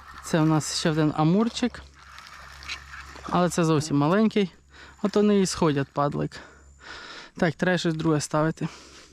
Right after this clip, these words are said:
Ось рибалка мінус сільського ставка. Прийшли діти і просто купаються. Ну нічого, ще зробиш.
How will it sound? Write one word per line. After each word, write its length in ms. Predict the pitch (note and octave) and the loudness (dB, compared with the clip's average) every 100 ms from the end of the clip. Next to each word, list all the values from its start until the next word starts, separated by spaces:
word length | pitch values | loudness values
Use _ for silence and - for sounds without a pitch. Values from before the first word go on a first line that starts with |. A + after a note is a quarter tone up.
| - - - - - _ - - - - - - | -20 -20 -18 -20 -20 _ -20 -20 -20 -20 -20 -10
Ось 240 | E3 D3+ - | -6 -6 -6
рибалка 440 | C#3 C#3+ C#3+ D3 | -6 -6 -6 -4
мінус 340 | C#3+ D3+ D#3 C#3 - - _ | -2 -2 -4 -8 -16 -20 _
сільського 380 | D3 - C#3+ C3+ | -16 -12 -8 -8
ставка. 420 | - C3 C3 C3 - - - _ _ _ - - - - E3+ E3+ D#3+ - - - - | -8 -12 -8 -10 -10 -18 -20 _ _ _ -20 -20 -20 -12 -10 -8 -10 -14 -18 -20 -10
Прийшли 340 | D#3 C#3+ - C#3 | -4 -4 -4 -6
діти 300 | D#3 E3 C#3 | -6 -6 -4
і 40 | |
просто 360 | C3+ C3+ - C3 | -2 -4 -6 -14
купаються. 540 | C#3 B2+ B2+ - - - E3+ - - - _ _ _ _ _ _ _ - - D#3 D#3+ D3+ - - - - - - _ _ - | -10 -8 -8 -8 -8 -6 -8 -8 -18 -20 _ _ _ _ _ _ _ -20 -16 -12 -12 -14 -18 -20 -20 -20 -20 -20 _ _ -10
Ну 160 | E3+ F3 | -6 -4
нічого, 440 | D#3 - C3 B2 | -4 -2 -4 -4
ще 200 | - B2+ | -6 -6
зробиш. 380 | B2 A2+ B2 | -6 -10 -10